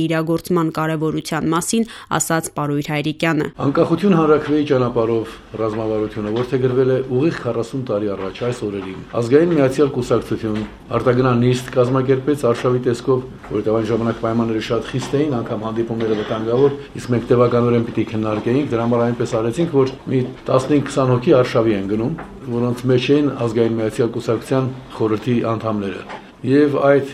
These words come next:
Speaker 2: Գեղարդ, Սուրբ Ստեփանոս, Հաղուստար, Գառնի երթուղով ընթացող այդ արտագնան նիստի ընթացքում վերջնականապես որոշում ընդունվեց, որ մենք, ի տարբերություն մինչ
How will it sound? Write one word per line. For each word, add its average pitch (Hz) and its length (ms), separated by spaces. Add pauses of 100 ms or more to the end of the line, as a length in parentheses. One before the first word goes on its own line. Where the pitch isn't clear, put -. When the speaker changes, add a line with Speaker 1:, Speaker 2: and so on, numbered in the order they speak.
Speaker 2:
Գեղարդ, 135 600
Սուրբ 135 280
Ստեփանոս, 131 560
Հաղուստար, 123 560
Գառնի 117 400
երթուղով 113 600 (240)
ընթացող 110 540
այդ 104 100 (500)
արտագնան 110 500
նիստի 110 300
ընթացքում 110 540 (360)
վերջնականապես 139 800
որոշում 123 380
ընդունվեց, 156 440
որ 131 200 (100)
մենք, 147 240 (260)
ի 117 40 (100)
տարբերություն 131 560
մինչ 139 160